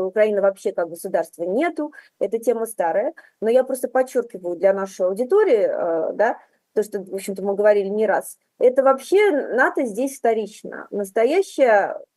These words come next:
глубоко лежащая внутри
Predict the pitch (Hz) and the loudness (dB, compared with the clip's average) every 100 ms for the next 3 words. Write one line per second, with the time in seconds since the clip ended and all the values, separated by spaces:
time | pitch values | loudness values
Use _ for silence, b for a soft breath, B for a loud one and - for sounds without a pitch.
0 | _ 196 240 226 269 269 285 240 220 220 | _ -2 2 4 2 2 2 4 2 0
1 | 226 214 214 - 180 170 190 196 214 214 | 2 2 0 -6 -4 -2 -4 -4 -6 -6
2 | 180 156 | -6 -8